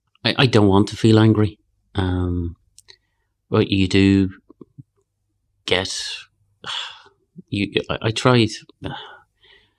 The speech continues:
suppressing the anger is the wrong word, but I, I don't want to be angry. The kids wouldn't want me to be angry. Um, but y-, y-, you know, y-, you seek information. Now that's all I, I have is,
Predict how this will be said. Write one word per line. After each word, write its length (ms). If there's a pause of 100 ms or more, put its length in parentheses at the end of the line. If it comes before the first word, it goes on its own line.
(160)
suppressing 640
the 140
anger 320
is 100
the 80
wrong 240
word, 320
but 140
I, 220
I 40
don't 300
want 200
to 60
be 80
angry. 280
The 60
kids 340
wouldn't 260
want 160
me 100
to 100
be 120
angry. 500 (1040)
Um, 600 (680)
but 240
y-, 140
y-, 440
you 220
know, 280
y-, 60
you 500
seek 360
information. 840
Now 540
that's 240
all 360
I, 220
I 340 (260)
have 440
is, 460